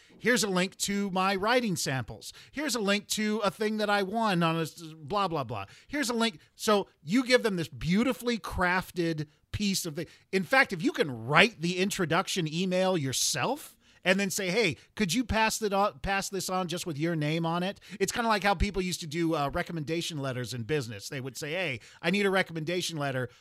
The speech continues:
I'll write the letter. I just need you to sign it and send it." And hey, that's fine. I trust you. I haven't, you know, I know you as a, as a good worker, as a good person.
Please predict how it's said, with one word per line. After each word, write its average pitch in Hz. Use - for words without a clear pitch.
I'll 208
write 185
the 160
letter. 160
I 147
just 160
need 170
you 165
to 147
sign 156
it 147
and 123
send 135
it." 104
And 151
hey, 208
that's 214
fine. 196
I 151
trust 185
you. 202
I 156
haven't, 147
you 170
know, 135
I 135
know 151
you 170
as 147
a, 147
as 135
a 135
good 143
worker, 170
as 123
a 135
good 135
person. 185